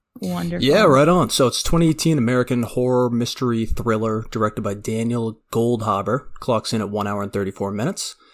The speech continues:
Speaker 2: The premise, Alice, an ambitious cam girl, wakes up one day to discover she's been replaced on her show with an exact replica of herself. Spooky.
Speaker 1: Hmm.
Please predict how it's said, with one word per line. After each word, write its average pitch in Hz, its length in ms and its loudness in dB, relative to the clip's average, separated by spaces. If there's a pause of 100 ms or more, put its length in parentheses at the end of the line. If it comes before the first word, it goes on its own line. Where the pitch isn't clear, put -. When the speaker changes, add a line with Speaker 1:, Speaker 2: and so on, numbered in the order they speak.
(460)
Speaker 2:
The 107 60 -6
premise, - 800 2 (680)
Alice, 139 640 -2 (200)
an 113 320 -2
ambitious 120 800 -2
cam 143 440 2
girl, 92 440 -4 (340)
wakes 131 300 2
up 139 120 -2
one 139 140 0
day 135 140 2
to 127 100 2
discover 113 400 -2
she's 98 220 -8
been 107 180 -4
replaced - 640 -4
on 135 240 -4
her 127 180 -2
show 120 440 -2
with 101 240 -4
an 110 80 -6
exact 104 600 -6 (280)
replica 113 760 -2 (240)
of 98 220 -4 (120)
herself. - 920 -6 (880)
Spooky. 50 1080 -8 (1300)
Speaker 1:
Hmm. 214 360 0